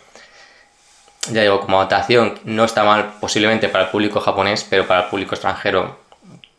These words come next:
que no sabe japonés, pues puede ser un poquito más problemático. Pero bueno, eso, que vi dos o tres capítulos, creo que tres,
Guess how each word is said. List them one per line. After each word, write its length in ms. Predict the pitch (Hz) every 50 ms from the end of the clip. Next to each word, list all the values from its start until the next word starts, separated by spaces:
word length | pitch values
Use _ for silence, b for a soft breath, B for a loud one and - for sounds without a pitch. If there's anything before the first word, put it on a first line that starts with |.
| _ _
que 140 | - 95 87
no 100 | 90 90
sabe 200 | - 95 92 -
japonés, 380 | 95 92 90 92 95 95 90
pues 180 | - - 98 -
puede 200 | - - 95 87
ser 100 | - 92
un 100 | 92 90
poquito 300 | - 92 92 92 - 92
más 320 | 92 92 92 90 87 90
problemático. 840 | - - 95 92 90 90 92 92 - 113 110 - 127 139 147 - - B B B B B B B B B B B B B
Pero 200 | - 110 107 107
bueno, 200 | 107 98 87 87 98 - -
eso, 280 | - 107 - 101 92 -
que 100 | 95 92
vi 160 | 98 101 104
dos 340 | 101 104 101 101 95 92 -
o 60 | 92
tres 140 | - 98 -
capítulos, 420 | - 98 - - 104 110 120 127 -
creo 140 | 107 120
que 100 | - 101
tres, 440 | - - 98 113 139 139 - - -